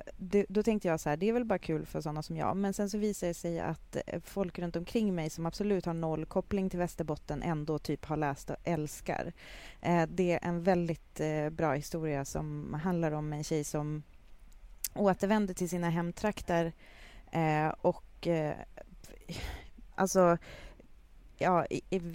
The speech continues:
vad ska man säga, återupptar vissa relationer och löser upp lite knutar från sitt förflutna och så vidare. Och den är bara så otroligt bra skriven.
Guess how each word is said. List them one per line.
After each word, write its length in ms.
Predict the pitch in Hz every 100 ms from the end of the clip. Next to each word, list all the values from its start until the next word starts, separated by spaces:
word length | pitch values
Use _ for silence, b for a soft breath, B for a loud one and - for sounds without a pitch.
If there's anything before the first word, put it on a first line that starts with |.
| 175
vad 220 | - 196
ska 100 | -
man 100 | 190
säga, 440 | 190 202 190 190 175
återupptar 760 | 214 185 - 185 - 220 202 185
vissa 360 | 185 - 170
relationer 840 | 170 160 156 - 165 160 156 151 151
och 260 | 156 151
löser 320 | 170 170 - 165
upp 200 | - 160
lite 200 | 151 -
knutar 580 | - 165 151 - 139
från 260 | 143 156 147
sitt 220 | - 147
förflutna 680 | - 170 - 165 - 151 143
och 120 | 156
så 100 | -
vidare. 360 | 165 151 147 151
Och 320 | - - - 185
den 180 | 180
är 40 | 185
bara 160 | 175
så 160 | 165 160
otroligt 500 | 165 - 185 170 -
bra 360 | 170 175 160 151 - - -
skriven. 800 | - - 202 190 175 165 156 156